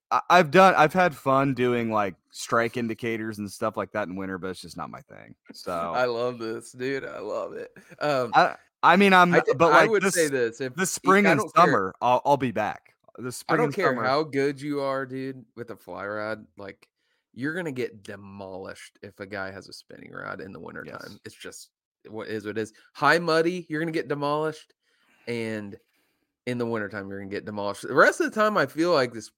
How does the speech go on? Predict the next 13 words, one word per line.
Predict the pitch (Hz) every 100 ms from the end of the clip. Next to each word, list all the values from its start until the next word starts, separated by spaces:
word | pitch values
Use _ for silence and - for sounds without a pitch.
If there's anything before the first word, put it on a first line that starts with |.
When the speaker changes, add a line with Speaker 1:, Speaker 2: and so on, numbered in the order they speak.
| _ -
Speaker 2:
probably, | 120 135 151 120 120 110 98
if | 123
you | 123
have | 120
a | 98
really | 104 123 120
good | 110 -
fly | 90 92 107
angler, | 110 113 117 117 - -
angler, | 120 120 117
they | 110 107
can | 95
hang | 98 101 107 139